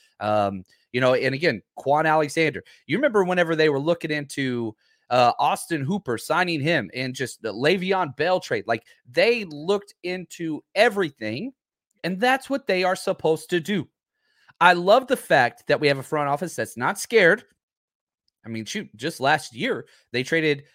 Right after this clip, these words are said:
up to get the number three pick for a quarterback. And so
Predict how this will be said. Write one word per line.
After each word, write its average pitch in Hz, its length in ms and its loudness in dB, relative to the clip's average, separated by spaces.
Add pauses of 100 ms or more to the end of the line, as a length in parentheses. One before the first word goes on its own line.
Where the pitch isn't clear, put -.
(120)
up - 280 2
to 165 80 -10
get 208 160 -8
the 202 60 -8
number 208 200 -4
three 226 180 -6
pick 254 240 -2
for 240 320 2
a 247 100 -8
quarterback. 277 480 -4 (560)
And 165 260 2
so 180 460 2